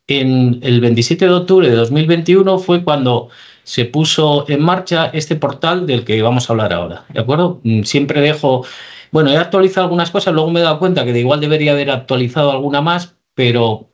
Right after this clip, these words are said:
una de las que normalmente actualizo es la parte esta de la derecha, en la que están los datos, creo que de la semana pasada, ya no me acuerdo exactamente cuándo, eh, eh,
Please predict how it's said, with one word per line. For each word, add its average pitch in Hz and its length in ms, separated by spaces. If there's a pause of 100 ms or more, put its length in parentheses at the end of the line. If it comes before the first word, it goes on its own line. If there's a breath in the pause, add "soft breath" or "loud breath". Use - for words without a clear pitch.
una 156 160
de 165 80
las 156 160
que 143 360
normalmente 147 440
actualizo 156 480
es 165 160
la 127 160
parte 139 260
esta 127 220
de 117 60
la 113 100
derecha, 170 540 (400 loud breath)
en 135 180
la 156 160
que 117 300
están 135 440
los 135 160
datos, 151 440 (340)
creo 123 160
que 139 80
de 131 60
la 117 100
semana 120 380
pasada, 101 340
ya 107 100
no 131 60
me 120 80
acuerdo 117 380 (260 loud breath)
exactamente 117 720
cuándo, 113 340
eh, 107 300
eh, 104 880